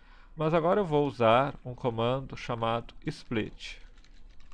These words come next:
Origem.split faz o quê? Ele vai separar essa string em função desse caractere da vírgula.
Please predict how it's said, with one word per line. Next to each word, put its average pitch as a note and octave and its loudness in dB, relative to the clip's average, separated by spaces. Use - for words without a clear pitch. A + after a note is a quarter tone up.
Origem.split B2 -2
faz C3 2
o D3+ -4
quê? - -4
Ele C3+ 0
vai D3+ 6
separar C3 4
essa A2+ 0
string A#2+ -6
em D3+ -2
função D#3 0
desse A#2 -4
caractere C3 2
da F3 -2
vírgula. A2 -2